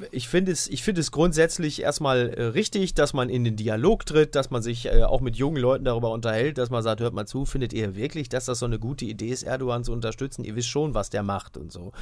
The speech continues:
Ähm, man hätte vielleicht auch die beiden eher mal, äh, mit Dennis Yücel an einen Tisch setzen sollen, äh, für einen T-, P-R-Termin, dass der dem mal erklärt,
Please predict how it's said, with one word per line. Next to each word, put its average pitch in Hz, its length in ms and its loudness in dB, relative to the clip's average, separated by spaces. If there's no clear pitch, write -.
Ähm, 127 400 4
man 117 120 2
hätte 131 200 2
vielleicht 139 280 2
auch 123 100 2
die 139 100 -2
beiden 123 320 2
eher 135 220 2
mal, 127 420 2
äh, 127 200 0
mit 123 180 -2
Dennis 131 260 2
Yücel 135 380 2
an 113 140 0
einen 117 240 0
Tisch 123 220 -2
setzen 117 340 -2
sollen, 113 400 0
äh, 120 140 0
für 127 160 2
einen 127 280 0
T-, - 120 -8
P-R-Termin, 131 720 2
dass 120 160 2
der 143 160 2
dem 165 100 2
mal 110 220 2
erklärt, 107 520 0